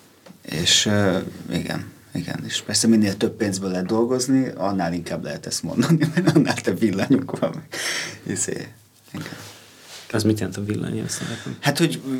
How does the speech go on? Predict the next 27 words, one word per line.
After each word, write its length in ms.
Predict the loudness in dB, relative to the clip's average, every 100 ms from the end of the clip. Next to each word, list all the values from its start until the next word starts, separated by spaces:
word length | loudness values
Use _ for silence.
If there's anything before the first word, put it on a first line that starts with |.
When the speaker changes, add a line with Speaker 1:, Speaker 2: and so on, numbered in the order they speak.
| -6 -6
Speaker 1:
hogy, 400 | -2 0 0 -2
hogy 280 | 0 0
ez, 260 | 2 2 0
hogy 240 | -2 0
ez 180 | 2 2
csak, 300 | 2 0 0
hogy 280 | -6 -6 0
ez 140 | 0 2
csak 220 | 0 0
az, 240 | 0 0
hogy, 280 | 0 -4 -2
ö, 140 | 0 0 -2 -8 -16 -20 _ _ _ -20 _ _ _ -14
hogy 500 | -4 2 2 2 -2 -4 -16 -18 _ _ _ _ _ _ _ _
ez 140 | -10 -4
csak 160 | -2
egy 100 | -2
film. 420 | -4 -2 0 -4 -6 -14 _ _
Nem, 120 | -4
Speaker 2:
Oké. 200 | -2 0
Speaker 1:
ezért 180 | 0 4
nem 160 | 2 2
kell 140 | 0
meghalnunk, 680 | 0 0 0 0 0 -2 -2
meg 160 | -4 -4
ilyesmi. 520 | -4 2 2 2 0
Speaker 2:
Ja, 160 | 2 2
ja. 180 | 2